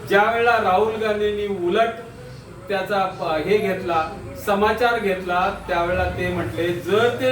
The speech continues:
टेम्पो भरून पैसे जर काँग्रेसला आणि विरोधकांना जर देत असतील, तर मग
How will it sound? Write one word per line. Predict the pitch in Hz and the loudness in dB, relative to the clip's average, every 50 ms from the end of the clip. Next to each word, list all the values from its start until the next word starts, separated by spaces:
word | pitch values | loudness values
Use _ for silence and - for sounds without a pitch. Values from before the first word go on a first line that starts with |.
| 254 254 | 0 4
टेम्पो | 254 247 240 240 - 247 247 247 240 | 4 4 4 4 2 4 4 4 4
भरून | 214 214 226 233 233 226 - | 4 2 0 0 -2 -4 -2
पैसे | 233 214 208 - 220 220 214 | -2 -2 -2 -2 -2 -4 -4
जर | 220 220 208 | -4 -4 -4
काँग्रेसला | - 214 202 196 196 196 202 202 - - 202 185 | -2 -2 -2 0 0 -2 -2 -4 -4 -4 -2 0
आणि | 185 185 180 185 185 185 185 | 0 0 -2 -2 -4 -6 -6
विरोधकांना | 185 - 165 175 175 175 170 175 170 175 170 170 165 | -6 -4 -4 -4 -4 -4 -4 -4 -4 -4 -4 -4 -4
जर | 160 165 160 156 | -4 -4 -4 -4
देत | 151 160 156 - 156 | -4 -6 -6 -6 -4
असतील, | 151 143 - - 107 - 170 190 208 220 214 233 - - - - - - | -4 -4 -4 -4 -4 -2 0 2 2 2 2 -2 -6 -10 -12 -12 -8 -6
तर | 196 | -4
मग | 190 208 226 | -2 -2 -2